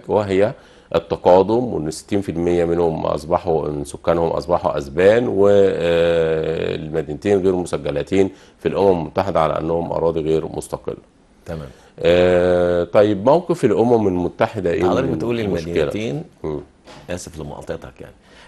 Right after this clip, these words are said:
Speaker 2: بتقول المدينتين استراتيجيتين.
Speaker 1: نعم.
Speaker 2: بعض أبنائنا الطلبة بيتساءل يعني إيه استراتيجيتين؟
Speaker 1: أنت خدت المواقع الاستراتيجية في الوحدة الأولى، هي المواقع اللي ليها أهمية،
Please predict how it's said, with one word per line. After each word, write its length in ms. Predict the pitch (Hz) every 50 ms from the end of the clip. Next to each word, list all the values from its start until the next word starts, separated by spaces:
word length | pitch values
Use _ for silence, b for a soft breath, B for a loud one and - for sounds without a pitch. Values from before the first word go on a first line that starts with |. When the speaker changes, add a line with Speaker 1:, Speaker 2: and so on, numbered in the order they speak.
| B -
Speaker 2:
بتقول 220 | - - 123 127
المدينتين 560 | 135 135 123 104 101 104 98 98 - 123 135 139 - -
استراتيجيتين. 960 | - - - 98 92 90 - - 90 76 85 87 85 80 - - 85 78 65 62 - _ _ _ -
Speaker 1:
نعم. 220 | 87 80 71 67 65 - -
Speaker 2:
بعض 260 | - 98 101 107 107 107
أبنائنا 320 | 101 98 117 131 139 123
الطلبة 320 | - - 127 123 123 123
بيتساءل 560 | 120 104 98 - 101 92 - - 127 123 117 107
يعني 240 | 98 92 87 90
إيه 120 | 101 107 92
استراتيجيتين؟ 840 | 92 - - 90 82 82 - - 78 71 73 78 71 76 - 64 60 - - - -
Speaker 1:
أنت 200 | 82 85 - -
خدت 280 | 98 - 156 - - 175
المواقع 420 | 147 120 92 95 104 - - 110
الاستراتيجية 720 | 101 95 82 - - 82 76 78 - 76 71 80 90 92
في 100 | 87 -
الوحدة 380 | 85 76 78 85 101 107 87 87
الأولى، 460 | 80 - - 87 92 104 117 123 127 -
هي 140 | 101 107 107
المواقع 500 | 98 92 92 87 90 98 113 - - 90
اللي 160 | 78 78 76
ليها 500 | 80 92 101 101 98 - 78 78 78 78
أهمية، 420 | 76 76 78 87 90 92 107 131